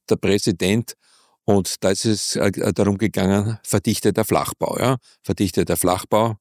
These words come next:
da wird Ziegel eingesetzt, keine, äh, kein Fertigteilbeton. Und überall dort, äh, wo wir sozusagen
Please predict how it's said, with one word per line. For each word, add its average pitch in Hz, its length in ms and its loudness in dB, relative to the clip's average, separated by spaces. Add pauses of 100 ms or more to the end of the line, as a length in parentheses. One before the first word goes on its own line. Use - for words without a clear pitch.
(120)
da - 120 2
wird 90 220 -2
Ziegel 107 240 0
eingesetzt, 107 540 0
keine, 101 320 2 (460)
äh, 101 380 2
kein 101 160 0
Fertigteilbeton. 98 1000 0 (360)
Und 117 80 2
überall 110 400 4
dort, - 580 -2
äh, 113 240 4
wo 107 340 2
wir 110 100 2
sozusagen 107 640 0